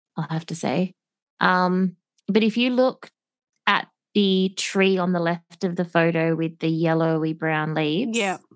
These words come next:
Speaker 1: and look just above that to the left where the power line is.
Speaker 2: Oh, yeah.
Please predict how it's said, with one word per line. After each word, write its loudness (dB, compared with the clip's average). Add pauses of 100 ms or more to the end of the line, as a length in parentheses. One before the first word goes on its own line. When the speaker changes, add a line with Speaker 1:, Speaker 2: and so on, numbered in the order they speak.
(760)
Speaker 1:
and 4
look -4
just -4
above 0
that -2
to 0
the 0
left 0
where 0
the -2
power 0
line -2
is. -6 (240)
Speaker 2:
Oh, 2
yeah. -6